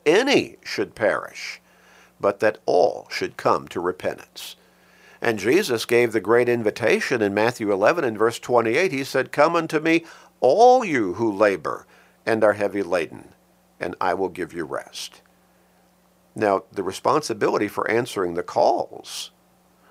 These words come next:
to repentance, to come to the Lord for salvation, rests upon the individual, but the invitation is out there to everybody. God loves all,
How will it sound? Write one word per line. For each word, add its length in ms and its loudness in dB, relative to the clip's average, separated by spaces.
to 100 -4
repentance, 880 -4
to 80 -6
come 260 2
to 100 -4
the 120 0
Lord 360 4
for 400 2
salvation, 800 -2
rests 420 -2
upon 300 -2
the 120 -4
individual, 920 -4
but 160 -4
the 100 -4
invitation 760 -4
is 200 -6
out 300 -2
there 200 -8
to 160 -10
everybody. 760 -6
God 460 0
loves 540 -2
all, 640 -6